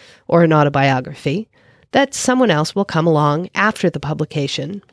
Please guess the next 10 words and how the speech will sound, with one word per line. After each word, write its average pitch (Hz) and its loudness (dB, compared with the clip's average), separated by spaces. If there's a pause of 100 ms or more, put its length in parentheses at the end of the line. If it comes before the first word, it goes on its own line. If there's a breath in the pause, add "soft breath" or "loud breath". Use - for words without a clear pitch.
and 156 -2
attempt 156 -4
to 165 -4
discredit 190 0
the 156 -10
story - -8 (420 soft breath)
because 190 2
they 170 6
were 160 2
there 151 -2